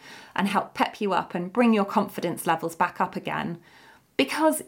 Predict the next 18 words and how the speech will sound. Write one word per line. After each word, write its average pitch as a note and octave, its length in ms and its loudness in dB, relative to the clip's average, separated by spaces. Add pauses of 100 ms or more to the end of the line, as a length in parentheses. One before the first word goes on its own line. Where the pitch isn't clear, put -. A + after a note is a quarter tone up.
you're C4 120 6
probably E4+ 580 2
receiving A3 640 2
a F3+ 80 4
lot G3+ 340 4
more F#3 160 2
positive G3 460 -2
feedback F#3+ 580 -2
than F3+ 140 -2
you E3+ 100 -4
realise. E3+ 640 0 (380)
It's A3+ 240 2
just A#3 280 2
that - 220 0
day C4+ 320 4
in, G#3 200 2
day A#3+ 220 4
out, F3+ 380 0